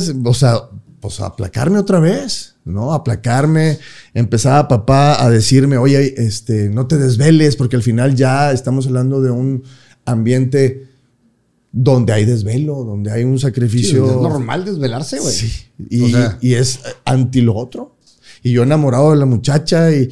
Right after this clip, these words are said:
Speaker 1: y quería estar con ella, pero no tenía por, no tenía que desvelarme y andaba, ¿no? Entonces, este, empiezo yo a tener un, una, una crisis dentro de, eh, eh, existencial, ¿no?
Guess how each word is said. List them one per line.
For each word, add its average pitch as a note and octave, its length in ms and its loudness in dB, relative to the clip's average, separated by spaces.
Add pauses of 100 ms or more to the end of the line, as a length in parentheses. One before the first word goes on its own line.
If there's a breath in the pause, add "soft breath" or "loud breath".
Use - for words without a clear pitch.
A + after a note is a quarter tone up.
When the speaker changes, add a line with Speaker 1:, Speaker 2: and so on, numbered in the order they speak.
(260 loud breath)
Speaker 1:
y A#2 100 0
quería B2+ 200 4
estar C3 280 0
con B2 180 -2
ella, D#3+ 420 4
pero B2 200 0
no B2 160 0
tenía C3+ 260 0
por, B2+ 220 -6
no A#2+ 120 -2
tenía C3+ 200 -4
que C#3 120 -4
desvelarme C#3 720 0
y C3 60 0
andaba, G#2+ 500 -8
¿no? E3+ 120 -16 (120)
Entonces, B2+ 460 -2 (840 soft breath)
este, G#2 680 2
empiezo B2 460 4
yo C#3 180 4
a C#3+ 80 0
tener D3 340 0 (580)
un, A3 240 0
una, F#3+ 360 2
una F3 400 0
crisis F3 520 2
dentro D3 340 0
de, C3+ 260 2
eh, B2 320 -2
eh, B2 240 2
existencial, C#3+ 720 0
¿no? D3+ 260 -4